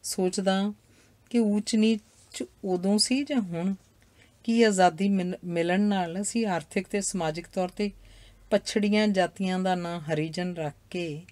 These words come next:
ਤੇ ਪੱਕੇ ਘਰ ਪਿੰਡਾਂ ਤੋਂ ਬਾਹਰ ਬਣਾ ਕੇ, ਜੁਦੇ ਗੁਰਦੁਆਰੇ, ਮੰਦਰ, ਧਰਮਸ਼ਾਲਾ ਬਣਾ ਕੇ ਤੇ ਜੁਦੇ-, ਜੁਦਾ ਸਮਾਜਿਕ ਸਹੂਲਤਾਂ ਦੇ ਕੇ ਸਮਾਜ ਦੇ ਇਸ ਪਛੜੇ ਅੰਗ ਨੂੰ ਸਦਾ ਲਈ ਨਖੇੜ ਕੇ ਨਹੀਂ ਰੱਖ ਦਿੱਤਾ?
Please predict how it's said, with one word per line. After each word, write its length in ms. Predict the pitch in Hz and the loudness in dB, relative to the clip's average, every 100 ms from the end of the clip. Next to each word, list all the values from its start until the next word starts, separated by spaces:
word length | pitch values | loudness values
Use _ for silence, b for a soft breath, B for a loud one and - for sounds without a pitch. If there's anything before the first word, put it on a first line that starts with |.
| B B B - | B B B -6
ਤੇ 140 | 208 - - | -6 -4 -6
ਪੱਕੇ 500 | - _ - 247 240 | -6 _ 0 2 2
ਘਰ 280 | - 185 156 | 4 2 0
ਪਿੰਡਾਂ 440 | - 180 175 185 | -4 -4 0 0
ਤੋਂ 140 | 196 | 0
ਬਾਹਰ 320 | 190 156 185 214 | -2 0 0 0
ਬਣਾ 280 | 202 170 143 | 0 -2 -4
ਕੇ, 300 | 180 175 165 | -6 -6 -8
ਜੁਦੇ 400 | 160 180 180 185 | -6 -2 0 0
ਗੁਰਦੁਆਰੇ, 680 | 170 170 160 160 156 160 170 | -2 -6 -4 -4 -2 -4 -6
ਮੰਦਰ, 440 | 165 165 165 170 175 | -6 -6 -6 -8 -4
ਧਰਮਸ਼ਾਲਾ 600 | 175 151 143 156 156 165 | -4 -4 -6 -6 -4 -4
ਬਣਾ 340 | 160 147 135 | -6 -6 -8
ਕੇ 360 | - 170 143 156 b b b b b b b b | -8 -8 -8 -12 b b b b b b b b
ਤੇ 140 | 208 190 | -2 -2
ਜੁਦੇ-, 760 | 160 - 190 180 190 202 208 - b b b b | -4 -6 -4 0 0 2 0 -6 b b b b
ਜੁਦਾ 460 | 156 151 190 185 202 | -10 -2 4 6 6
ਸਮਾਜਿਕ 540 | 208 202 175 165 180 185 | 6 0 0 0 -2 -4
ਸਹੂਲਤਾਂ 560 | - 196 160 147 175 | -2 -2 -2 -4 -4
ਦੇ 140 | 175 160 | -4 -6
ਕੇ 180 | 180 | -6
ਸਮਾਜ 500 | 175 - 175 165 165 | -6 -4 -2 -2 -2
ਦੇ 200 | 175 190 | -4 -4
ਇਸ 200 | 196 - - | -4 -6 -6
ਪਛੜੇ 440 | 165 - 180 185 | -8 -4 -2 -2
ਅੰਗ 140 | 175 170 | -2 -6
ਨੂੰ 180 | 180 180 | -6 -4
ਸਦਾ 340 | - 165 170 | -6 -6 -4
ਲਈ 220 | 180 185 | -4 -4
ਨਖੇੜ 640 | 175 170 160 156 - 160 | -6 -6 -4 -6 -6 -8
ਕੇ 200 | 175 208 | -6 -4
ਨਹੀਂ 140 | 226 285 | -4 -4
ਰੱਖ 220 | 233 - | -4 -4
ਦਿੱਤਾ? 360 | 196 190 196 | -6 -6 -8